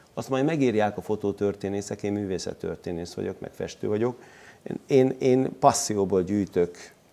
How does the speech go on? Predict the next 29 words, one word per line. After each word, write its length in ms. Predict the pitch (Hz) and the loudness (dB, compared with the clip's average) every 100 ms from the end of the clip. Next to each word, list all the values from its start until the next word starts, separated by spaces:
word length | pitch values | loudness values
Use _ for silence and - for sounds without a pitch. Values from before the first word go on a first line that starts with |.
| _ _ _ - | _ _ _ 0
régi 280 | 104 92 | 0 2
fotográfiákat, 1000 | 85 139 139 139 135 131 127 120 117 131 | 2 0 2 4 6 6 4 2 4 2
de 60 | 120 | -2
például 300 | 135 131 127 | 0 2 4
rájön 300 | 101 85 85 | 4 4 0
az 140 | 85 | 0
ember, 540 | 120 135 123 117 113 - - - - _ _ _ _ - - | 2 4 6 6 6 2 -18 -20 -20 _ _ _ _ -20 -8
itt 140 | - | -6
van 140 | - 92 | -4 -6
egy 120 | - | -4
felvétel, 840 | - 120 117 107 92 - 80 69 - - - - - - - - - - - - | 6 6 8 6 4 0 0 0 -6 -20 -20 -20 -20 -20 -20 -20 -20 -20 -20 -10
sok 300 | - 127 - | 6 6 8
hölgy, 480 | 135 135 123 107 - | 10 12 10 6 0
egy 180 | 95 90 | -2 0
öreg 340 | - 117 95 80 | 4 6 6 6
bácsi 380 | 95 87 - - | 6 6 4 2
középen, 800 | 151 120 120 101 - 90 87 - | 4 8 6 6 6 4 4 0
rá 180 | 107 98 | 4 4
van 160 | 90 | 4
írva 200 | 90 82 | -2 0
ezerkilencszáztíz, 920 | 101 95 90 - 85 80 78 - 90 82 | 0 0 -2 -2 -8 -6 -10 -8 -8 -6
március 480 | 87 78 - 82 | -8 -8 -12 -16
tizenöt. 580 | - - 62 57 - - _ _ _ _ | -16 -12 -12 -14 -18 -20 _ _ _ _
Ebből 300 | 104 87 85 | -2 -2 -4
már 180 | 82 | -6
tudjuk, 320 | 80 92 78 76 | -8 -10 -10 -10
hogy 100 | 71 | -10
negyvennyolcas 640 | 64 64 69 71 - - - | -10 -12 -14 -16 -16 -18 -18
Honvéd. 300 | 80 82 | -18 -18